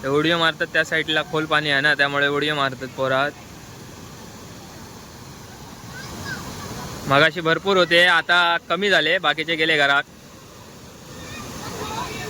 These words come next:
तर आता आम्ही पण चाललो घरात. तर मित्रांनो, मंचाच्या धबधब्याचा आनंद घेतलेलो असा.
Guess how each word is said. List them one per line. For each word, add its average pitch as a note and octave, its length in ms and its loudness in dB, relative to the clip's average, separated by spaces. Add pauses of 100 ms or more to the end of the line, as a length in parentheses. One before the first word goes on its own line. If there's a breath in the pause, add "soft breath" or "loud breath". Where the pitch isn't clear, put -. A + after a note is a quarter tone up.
(360)
तर C#3 80 6
आता C#3+ 280 4
आम्ही D#3+ 280 4
पण F3+ 200 -2
चाललो D#3+ 300 4
घरात. D3 260 4 (2750)
तर F#3 100 0
मित्रांनो, A#3 460 -2
मंचाच्या G3+ 460 -4
धबधब्याचा F#3 540 -4
आनंद E3+ 280 -6
घेतलेलो E3 400 -4
असा. D#3+ 320 -4